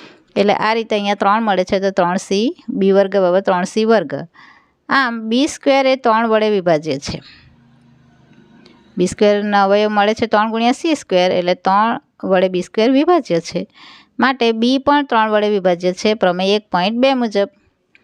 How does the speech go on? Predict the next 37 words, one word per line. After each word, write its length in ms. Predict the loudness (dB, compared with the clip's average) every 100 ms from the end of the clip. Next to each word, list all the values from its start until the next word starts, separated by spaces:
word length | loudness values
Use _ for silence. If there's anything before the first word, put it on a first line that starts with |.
| _ _ -20 _ -4
આથી 280 | -2 -2 0 0
એ 20 | 2
અને 200 | 0 -2 0
બીને 280 | 0 0 0 0 0
ઓછામાં 460 | 0 0 2 2
ઓછો 140 | 2 0
એક 140 | 0 0
સામાન્ય 420 | 0 2 0 2 2
અવયવ 380 | 2 2 2 0 0
કયો 180 | 2 2 2
મળે 200 | 2 0
છે? 220 | -2 0 0 -2 -8 -2
ત્રણ, 340 | 2 2 0 -6
કેમ 140 | -8 -2
કે 80 | 0 2
એ 20 | 2
અને 120 | 0 -2
બી 140 | -2 0
બંને 260 | 0 0 -2
ત્રણ 200 | 2 2 2
વડે 140 | 0
વિભાજ્ય 340 | 0 0 0 -4
છે, 120 | -2 -2 -2 -8 -20 -20 _ -2
માટે 180 | 0 0
એને 120 | 0 0
સામાન્ય 320 | -2 -2 0 2
અવયવ 180 | 2 2
મળે 180 | 0 -2 0
છે 160 | 0 0 -4 _ _ _
ત્રણ. 340 | 0 0 -2 -8 _ _ _ _ _ _
માટે 300 | 0 0 0 -2 0
એ 20 | 2 2
અને 160 | 0 -2 -4 -4
બી 140 | -2 -2 0
પરસ્પર 500 | 2 2 -2 -2 -2 -2 0
અવિભાજ્ય 720 | 0 0 0 0 0 -2 -2 0
છે 180 | 0